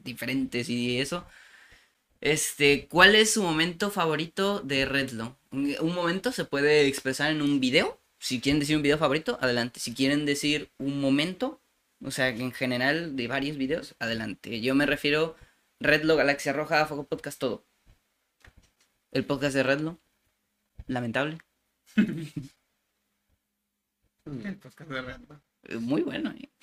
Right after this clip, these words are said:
Speaker 3: Fue muy bueno. Yo, yo la verdad, yo no, yo no sabía por qué cambió de nombre el podcast, pero
Speaker 1: Eh, por, eh, no lo sé.
Speaker 3: <laughs>
Speaker 1: Es que, es que decir el podcast, de, o sea, ahorita se llama Foco Podcast con Redlo. Y era el podcast de, no sé. No sé por qué le cambié el nombre.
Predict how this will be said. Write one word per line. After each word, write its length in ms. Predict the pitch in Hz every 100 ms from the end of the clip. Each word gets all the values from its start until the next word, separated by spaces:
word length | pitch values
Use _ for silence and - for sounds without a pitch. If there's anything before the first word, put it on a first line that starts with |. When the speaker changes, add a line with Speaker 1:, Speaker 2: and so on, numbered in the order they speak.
| -
Speaker 3:
Fue 120 | 135
muy 140 | 208
bueno. 240 | 208 233 156 175
Yo, 220 | 165 180
yo 120 | 175 233
la 80 | 220
verdad, 180 | 147 180
yo 160 | 190
no, 240 | 196 170 151
yo 180 | 180
no 180 | 208 208
sabía 260 | 196 156 175
por 160 | 151
qué 100 | 143
cambió 280 | 143 131 127
de 80 | 127
nombre 240 | 139 139
el 60 | 127
podcast, 360 | - - 220 -
pero 160 | 127 131
Speaker 1:
Eh, 220 | 147 139 135 123
por, 120 | 139 135
eh, 200 | 135 123 120 123 135 415 466 494 381
no 140 | 311
lo 80 | 202
sé. 60 | 453 523 - 240 - -
Speaker 3:
<laughs> 580 | 151 156 175 214 143 240
Speaker 1:
Es 120 | 180
que, 300 | 175 262 233
es 80 | 208
que 100 | -
decir 220 | 262 240
el 140 | 247 -
podcast, 400 | 226 220 254 226
de, 120 | -
o 40 | 160
sea, 140 | 175
ahorita 240 | 160 175
se 80 | 175
llama 160 | 170 180
Foco 220 | 175 170
Podcast 440 | 160 156 175 165
con 240 | - 143 143
Redlo. 460 | - 190 156 123 - _ _ _ _ _ _ _ _
Y 160 | - 135
era 140 | 127
el 120 | 131 135
podcast 300 | 143 147 151
de, 160 | 135
no 160 | 117 135
sé. 220 | 135 151 _ _ _ _ _ _ - -
No 120 | 156
sé 60 | 202
por 120 | 226
qué 60 |
le 80 | 220
cambié 220 | 214 175
el 80 | 190
nombre. 260 | 190 202